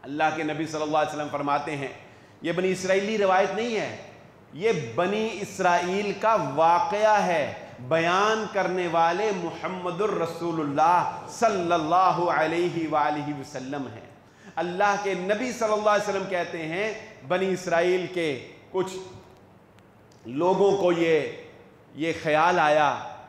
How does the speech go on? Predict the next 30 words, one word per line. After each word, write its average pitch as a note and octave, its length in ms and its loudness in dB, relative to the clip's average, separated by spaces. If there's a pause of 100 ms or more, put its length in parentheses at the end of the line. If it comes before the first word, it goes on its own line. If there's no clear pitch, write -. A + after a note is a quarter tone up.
कि D#3+ 100 -4
मौत, D#3+ 680 4
मौत, C#3+ 640 2
मौत, A#2+ 1300 -4
एक F3 340 2
अटल F3 280 0
हकीकत D#3 600 -4
मौत, C#3 840 0
कितना A3+ 420 0
भी A3+ 220 -2
जी F3+ 240 -4
लो G3+ 420 2
आखिर F#3 420 2
मौत। D3 600 0 (500)
हज़रत G3 420 0
मूसा F#3+ 340 2
अलैहिस्सलातु F#3 560 0
वस्सलाम F#3 540 0
के F#3 220 -4
पास F3 220 0 (100)
मलकुल F3 380 -2
मौत E3+ 300 -2
आया, F3 260 2 (360)
थप्पड़ G3 340 0
मारा, F3+ 680 -2
वापस F3 480 0
गया F3 220 -2 (300)
अल्लाह E3+ 200 -4
के F3 180 -4
पास। E3 280 0